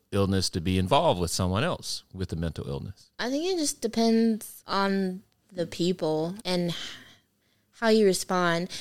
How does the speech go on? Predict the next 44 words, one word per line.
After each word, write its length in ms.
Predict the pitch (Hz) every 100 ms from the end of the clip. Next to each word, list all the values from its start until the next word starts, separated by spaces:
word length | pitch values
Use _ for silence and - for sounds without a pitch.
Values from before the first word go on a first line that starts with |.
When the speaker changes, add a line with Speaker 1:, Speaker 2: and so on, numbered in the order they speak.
| - - - - -
Speaker 2:
A-, 120 | 180 - -
and 220 | 226 214 -
honestly, 600 | 226 254 262 - 262 262
like, 220 | 208 170 175 - _ _ _ _ _ 190 _ _ _ 185
dating 400 | 208 226 220 185
now, 340 | 175 185 190
like, 200 | 185 175
when 120 | 196
I 140 | 190 180
think 240 | 196 196
about 440 | 196 190 185 175
the 80 | 180
type 260 | 180 170 175
of 100 | 175
person, 380 | - 175 - 180
like, 180 | 165 -
I 100 | 175
would 140 | 175
want 280 | 160 165 -
to 120 | -
date, 500 | 160 156 165 185 - - _ _
a 80 | 185
big 280 | 170 175 180
thing 220 | - 190
for 160 | 180 185
me 240 | 170 165
is 140 | 120 160
self-awareness. 1040 | 165 170 - 165 165 190 220 233 - - -
And 120 | 190
I 140 | -
would 160 | 202 185
love 200 | 196 220
for 100 | 220
someone 380 | 214 208 190 185
that 220 | 170 - _
I 500 | - 170 170 165 165 -
potentially 540 | 180 190 180 185 175
date 260 | 165 160 -
to 120 | -
have 100 | 170 165
also 400 | 151 170 - 165
been 180 | 165 156
in 160 | 160
therapy. 540 | 151 135 139 - 226